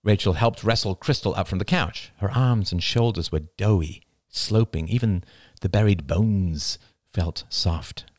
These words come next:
Crystal brushed the touchpad on her notebook, and the screen jumped back to life. "That's it," she said, pointing at the text.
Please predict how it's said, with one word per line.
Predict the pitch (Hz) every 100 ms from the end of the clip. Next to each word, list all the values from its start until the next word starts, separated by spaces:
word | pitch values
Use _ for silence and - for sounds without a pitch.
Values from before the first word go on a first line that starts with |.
| _ _ _ _ _ _ _ _ _ _ -
Crystal | 160 - 98
brushed | 87 107 - -
the | -
touchpad | 123 113 - 87 73 - -
on | 87
her | 90
notebook, | 123 - - - -
and | 80
the |
screen | 80 - 85
jumped | 78 87 80 -
back | 87 -
to | 90
life. | 87 - - _ _ _ _ _ _ _ _ _ _ _ _ _ _
"That's | - - -
it," | - - - - _ _ _ -
she | -
said, | - 80 76
pointing | - 87 82
at | 73
the | 76
text. | 90 - -